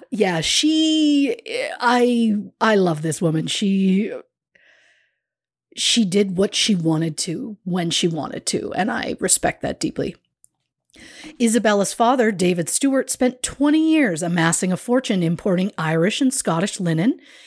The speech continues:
He then added to his vast fortune through investments in Midwestern copper mines.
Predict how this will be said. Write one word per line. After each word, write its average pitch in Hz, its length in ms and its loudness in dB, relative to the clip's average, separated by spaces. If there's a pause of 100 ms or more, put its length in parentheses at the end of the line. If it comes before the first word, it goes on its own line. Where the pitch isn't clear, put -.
(120)
He - 160 0
then 196 360 0 (140)
added 185 340 2
to 202 100 -2
his 175 140 2
vast 180 380 0
fortune 240 440 2
through 226 180 0
investments 247 680 2
in 269 260 2
Midwestern 196 680 0
copper 240 400 0
mines. - 420 -6